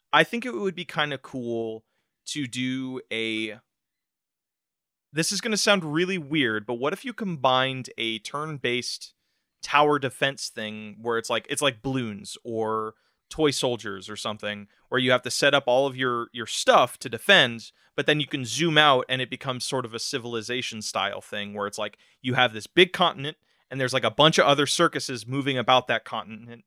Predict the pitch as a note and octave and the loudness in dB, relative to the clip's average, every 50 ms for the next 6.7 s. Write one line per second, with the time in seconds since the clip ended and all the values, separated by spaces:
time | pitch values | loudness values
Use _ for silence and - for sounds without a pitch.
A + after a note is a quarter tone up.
0 | _ _ _ B2 B2 A#2+ A#2 B2+ B2 - B2+ A#2+ G#2+ - G#2+ - - C#3+ C#3 C3+ | _ _ _ -6 -6 -4 -6 -6 -6 -6 -8 -8 -10 -10 -12 -8 -6 -4 -4 -4
1 | B2+ A#2+ A2 G#2+ A#2+ A#2+ A#2+ A#2+ A#2+ A#2+ A#2 A2+ - _ _ _ _ _ - C3+ | -6 -8 -6 -2 -2 0 0 -2 -4 -8 -12 -16 -18 _ _ _ _ _ 0 0
2 | B2 A#2 C3 A#2+ A#2 A2+ A2+ G#2+ - - C3 A#2 - - G#2+ G2+ G#2 - C3 A#2 | 0 2 0 -2 -2 -4 -6 -4 -2 0 0 0 0 -4 -10 -10 -6 -4 -4 -2
3 | C3+ D3 - - - D#3+ D3 B2+ - C#3 B2+ B2 - - C#3 A#2+ B2 A2 A#2 A2+ | -2 -2 -2 0 0 -2 -2 0 2 2 2 2 0 -4 -6 -6 -4 -4 -4 -6
4 | - B2 A#2 A2+ G#2+ - A2+ G#2+ G#2 - _ _ _ _ _ _ _ A#2+ B2 B2 | -6 -8 -10 -12 -10 -8 -8 -8 -8 -10 _ _ _ _ _ _ _ -6 -4 -2
5 | A#2+ A#2+ A#2+ - - - B2+ A#2+ A#2 A2+ A2 - A#2+ - C3+ C3+ C3+ B2+ A#2 - | 0 0 -2 -4 -6 -6 -4 -4 -4 -4 -6 -8 -6 -4 -2 -2 -2 -4 -6 -8
6 | - A#2 A2+ - - F3 E3+ D#3 - C3 A2+ A2+ A#2 A#2 | -10 -10 -8 -4 -2 0 0 0 -2 -4 -6 -6 -8 -12